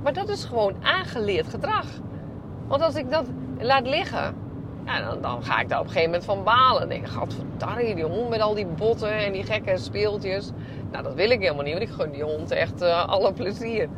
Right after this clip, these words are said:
Dus ook daarmee is het gewoon, wat, hoe doe je dat zelf? Hoe richt je dat zelf in? Nou, en die wasmand is dan gewoon een hele makkelijke tool... waarbij jij gewoon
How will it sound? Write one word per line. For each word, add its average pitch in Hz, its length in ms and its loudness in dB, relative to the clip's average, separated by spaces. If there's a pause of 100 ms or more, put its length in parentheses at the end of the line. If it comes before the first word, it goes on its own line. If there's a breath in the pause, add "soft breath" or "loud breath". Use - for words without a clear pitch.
(720 loud breath)
Dus 226 260 2
ook 214 220 4
daarmee 220 560 6
is 226 120 -2
het - 100 -10
gewoon, 180 400 2
wat, 202 220 2
hoe 247 240 0
doe 247 160 2
je 226 120 2
dat 156 140 -2
zelf? 359 380 -2
Hoe 175 120 -2
richt 262 240 -2
je 220 80 -2
dat 190 140 -4
zelf 220 360 2
in? 233 320 0 (920)
Nou, 147 160 0
en 143 80 -4
die 135 100 -6
wasmand 269 540 0
is 247 180 -2
dan 202 140 0
gewoon 156 360 0
een 143 200 -8
hele 277 340 0 (120)
makkelijke 226 520 0
tool... 226 380 0 (580 loud breath)
waarbij 147 400 2
jij 202 460 6 (260)
gewoon 160 440 4